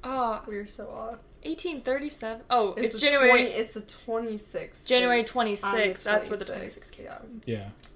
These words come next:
Speaker 3: And Michigan actually was delayed becoming a state because of their dispute with Ohio over the Toledo Strip.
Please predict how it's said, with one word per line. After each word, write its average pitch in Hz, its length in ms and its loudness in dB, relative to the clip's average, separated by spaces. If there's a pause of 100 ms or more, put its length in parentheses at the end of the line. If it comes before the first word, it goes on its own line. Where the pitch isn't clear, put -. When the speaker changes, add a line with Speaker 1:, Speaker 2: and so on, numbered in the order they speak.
(1300)
Speaker 3:
And 120 160 0
Michigan 113 340 0
actually 110 520 -2
was 110 200 0
delayed 107 340 0
becoming 107 380 -2
a 104 60 -2
state 104 340 -2
because 110 320 -4
of 104 160 -8
their 98 240 -4
dispute - 460 -2
with 107 160 -4
Ohio 104 480 -2
over 101 160 -8
the 101 100 -8
Toledo - 380 -8
Strip. - 360 -10